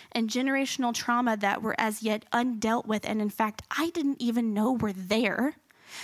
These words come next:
because I had never gone back and done the work. Because what's my mantra? I don't go back. Ultimately, it is the Lord who moves us through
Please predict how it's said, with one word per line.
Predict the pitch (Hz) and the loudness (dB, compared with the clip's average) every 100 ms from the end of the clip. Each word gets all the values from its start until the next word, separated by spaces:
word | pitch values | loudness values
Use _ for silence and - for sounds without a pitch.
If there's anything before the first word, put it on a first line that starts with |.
| - | -4
because | 262 247 - | -2 0 0
I | 277 | 0
had | 285 - 285 | 0 2 2
never | 254 254 277 285 | 2 0 2 0
gone | 277 247 233 | 0 -2 -2
back | 220 233 226 - | 0 0 -2 -6
and | 202 | -6
done | 214 214 | -4 -2
the | 202 | -4
work. | 196 214 - | 0 0 0
Because | - 233 | -4 -2
what's | 208 220 | -2 0
my | 277 | 2
mantra? | 262 262 277 349 370 - _ - _ | 4 4 4 4 2 -2 _ -20 _
I | 220 | 2
don't | 320 302 | 2 2
go | 330 | 2
back. | - - - - - _ _ _ _ _ _ _ _ _ _ _ _ _ _ _ _ _ - _ - - - _ - - - - - _ | 2 -2 -20 -20 -20 _ _ _ _ _ _ _ _ _ _ _ _ _ _ _ _ _ -20 _ -20 -20 -20 _ -20 -20 -20 -20 -20 _
Ultimately, | 285 392 427 - 294 208 - 175 170 190 - - - _ _ | 2 2 2 0 0 0 -6 -10 -8 -10 -14 -20 -20 _ _
it | 220 | 0
is | 254 240 | 0 0
the | 226 | 0
Lord | 208 196 214 226 240 | 0 0 2 2 2
who | 233 | 0
moves | 220 208 220 247 247 254 | 0 0 2 2 0 0
us | 247 - | 0 -2
through | - 233 220 175 170 | -2 0 2 0 -8